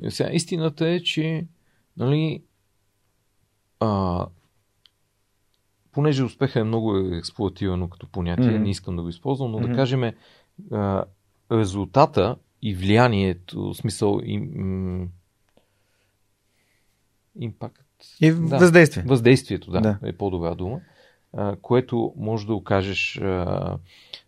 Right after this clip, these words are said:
Speaker 1: на средата, а, то изисква, а, нещо много просто, иска отдаденост.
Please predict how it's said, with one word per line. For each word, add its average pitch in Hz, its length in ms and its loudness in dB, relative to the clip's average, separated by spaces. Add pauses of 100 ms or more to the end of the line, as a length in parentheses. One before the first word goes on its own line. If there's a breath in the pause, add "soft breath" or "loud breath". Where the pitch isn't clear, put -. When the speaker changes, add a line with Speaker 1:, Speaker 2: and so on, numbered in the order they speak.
Speaker 1:
на 98 140 -6
средата, 92 680 -2 (520)
а, 107 340 -4 (180)
то 135 140 2
изисква, 131 640 0 (180)
а, 110 100 -4 (600)
нещо 107 280 -6
много 95 240 -2
просто, 95 340 -4
иска 95 260 -6
отдаденост. 85 720 -4